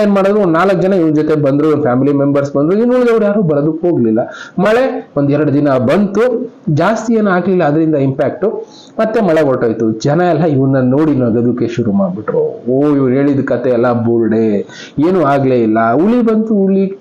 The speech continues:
ತೋಳ ಬಂತು ತೋಳ" ಕತೆಗಳಿರುತ್ತಲ್ಲ, ಆ ತರ ಈ ಕತೆನೂ ಆಗೋಯ್ತು. ಸುಮ್ನೆ ಇವನು ತಲೆ ಕೆಟ್ಟು ಹುಚ್ಚಿನ ತರ ದೋಣಿ ಕಟ್ದ, ದೋಣಿ ಮಾಡ್ದ, ಏನು ಆಗ್ಲೇ ಇಲ್ಲ, ಪ್ರವಾಹ ಬರ್ಲಿಲ್ಲ, ಏನಾಗ್ಲಿಲ್ಲ ಅಂತ ಜನ ನಾರ್ಮಲ್ ಆಗಿರೋಕ್ ಶುರು ಮಾಡ್ಬಿಟ್ರು. ಇವನು ಅದ್ರ ಬಗ್ಗೆನೇ ಯೋಚನೆ ಮಾಡ್ಕೊಂಡು ಇವನ್ ಕೆಲ್ಸ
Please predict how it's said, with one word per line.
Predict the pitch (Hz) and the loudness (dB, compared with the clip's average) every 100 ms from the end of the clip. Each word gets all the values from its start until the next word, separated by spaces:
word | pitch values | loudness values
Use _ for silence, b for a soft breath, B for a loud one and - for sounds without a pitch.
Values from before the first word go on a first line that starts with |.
| - | -4
ತೋಳ | 190 208 180 | 0 0 0
ಬಂತು | 185 175 | 0 -2
ತೋಳ" | 170 170 | 0 0
ಕತೆಗಳಿರುತ್ತಲ್ಲ, | 165 156 160 143 131 123 147 | 0 0 0 0 0 0 -2
ಆ | 160 190 208 | -2 -2 -2
ತರ | 214 | 0
ಈ | 190 185 | 0 0
ಕತೆನೂ | 180 165 165 151 | 0 -2 0 0
ಆಗೋಯ್ತು. | 147 135 127 135 135 120 120 B - | 0 0 0 0 0 -2 -4 B -6
ಸುಮ್ನೆ | 156 165 175 | -2 2 2
ಇವನು | 175 160 156 | 2 2 0
ತಲೆ | 147 139 | 0 0
ಕೆಟ್ಟು | 151 151 151 | 0 0 0
ಹುಚ್ಚಿನ | 139 143 147 | -2 0 -2
ತರ | 139 135 | 0 0
ದೋಣಿ | 131 123 135 135 | 0 0 0 0
ಕಟ್ದ, | 131 120 120 | 0 -2 0
ದೋಣಿ | 120 123 123 123 | 0 0 0 2
ಮಾಡ್ದ, | 117 113 107 117 110 131 | 2 0 2 0 2 2
ಏನು | 208 254 190 | 2 2 2
ಆಗ್ಲೇ | 135 131 123 117 | 2 0 0 0
ಇಲ್ಲ, | 110 | 0
ಪ್ರವಾಹ | 107 113 117 127 | 0 0 0 0
ಬರ್ಲಿಲ್ಲ, | 139 139 151 160 | 0 0 0 2
ಏನಾಗ್ಲಿಲ್ಲ | 190 208 208 165 127 123 117 123 127 104 B B B B B - | 0 0 0 0 0 0 2 0 0 -4 B B B B B -2
ಅಂತ | 190 185 202 233 - B 143 | 0 0 0 -2 -4 B -4
ಜನ | 143 185 202 | 0 0 2
ನಾರ್ಮಲ್ | 165 175 175 160 | 2 2 2 2
ಆಗಿರೋಕ್ | 151 147 156 156 | 2 2 0 0
ಶುರು | 135 | 0
ಮಾಡ್ಬಿಟ್ರು. | 131 120 117 151 | 0 0 0 0
ಇವನು | 190 190 | 0 0
ಅದ್ರ | 139 | 0
ಬಗ್ಗೆನೇ | 170 160 147 151 | 0 0 0 2
ಯೋಚನೆ | 143 143 151 | 0 0 0
ಮಾಡ್ಕೊಂಡು | 143 143 151 202 185 | 0 0 0 -2 0
ಇವನ್ | 277 302 | 0 0
ಕೆಲ್ಸ | 277 247 | 0 0